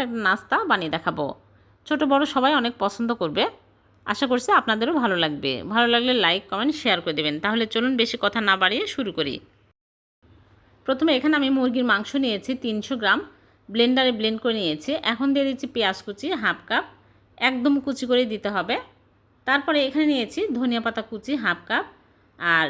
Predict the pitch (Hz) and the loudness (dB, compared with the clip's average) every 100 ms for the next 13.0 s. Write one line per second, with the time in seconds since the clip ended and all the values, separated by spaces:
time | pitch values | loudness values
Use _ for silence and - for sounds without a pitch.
0 | 160 240 254 233 - 311 247 247 277 262 | 0 0 2 -2 -6 -2 -2 0 -2 -2
1 | 254 214 220 247 - 220 214 226 233 226 | -2 -4 -4 -6 -2 -4 -2 -4 -4 -4
2 | 220 202 180 196 381 - _ _ _ _ | -10 -8 -4 -2 -4 -8 _ _ _ _
3 | _ 214 254 285 262 - 339 494 _ _ | _ 0 2 2 0 -2 -6 -6 _ _
4 | _ _ _ - 247 240 254 254 247 196 | _ _ _ -8 -4 -2 -2 0 2 2
5 | 156 254 466 _ _ _ _ - 208 202 | 2 -2 -4 _ _ _ _ -8 -2 -2
6 | 185 170 - 453 - _ _ _ _ _ | -2 -6 -8 -8 -10 _ _ _ _ _
7 | - 190 - 226 330 320 294 277 247 226 | -4 -4 -2 0 2 2 2 -2 -2 -2
8 | 226 269 226 208 247 190 180 196 214 359 | -2 -4 -2 -2 0 -2 -2 -6 -2 -4
9 | 370 - - 180 214 214 220 233 208 208 | -6 -14 -10 0 0 0 -2 -4 -4 -6
10 | 185 165 214 453 - _ _ _ _ _ | -4 -2 -2 -4 -6 _ _ _ _ _
11 | _ 233 262 262 262 247 240 220 190 180 | _ 0 2 2 2 4 2 2 -2 -4
12 | - 240 247 202 196 196 202 185 160 185 | -8 -4 -2 -2 -6 -4 -4 -2 -2 -4